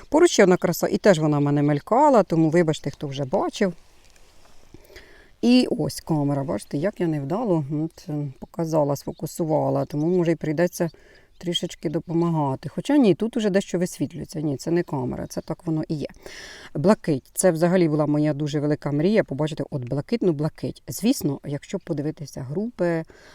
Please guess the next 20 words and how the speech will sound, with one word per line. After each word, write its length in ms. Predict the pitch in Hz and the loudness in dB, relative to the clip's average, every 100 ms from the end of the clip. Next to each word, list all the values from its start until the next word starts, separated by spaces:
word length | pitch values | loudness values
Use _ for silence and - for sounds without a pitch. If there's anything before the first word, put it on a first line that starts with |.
| - - - - | -20 -20 -14 -4
а, 160 | 165 | -2
різні 640 | 175 185 160 170 170 165 160 | 2 0 0 0 2 2 2
гортензієві 880 | 165 - 185 202 175 165 165 156 160 | -2 -2 2 2 2 0 0 0 0
в 60 | |
нас 440 | 156 151 151 - - | 0 -2 -4 -6 -6
в 60 | |
Україні, 580 | 151 - 156 151 156 156 | -6 -4 -2 0 2 0
в 40 | 143 | -2
Фейсбуці, 640 | 156 139 139 175 - - | -6 -6 -4 -4 -2 0
або 240 | 254 247 185 | 2 2 0
ж 100 | 143 | 0
і 40 | |
відео 280 | 165 208 165 | -2 -2 -2
подивитися, 640 | - 156 156 - 156 151 | -4 -4 -2 -4 -8 -6
в 80 | 139 | -6
нас, 300 | 139 - - | -6 -8 -8
е, 200 | 139 135 | -8 -8
все 220 | - 151 | -10 -8
більше 240 | 143 - | -6 -6
з'являється 920 | 147 147 143 147 - 147 147 147 147 | -6 -6 -6 -6 -8 -8 -6 -8 -10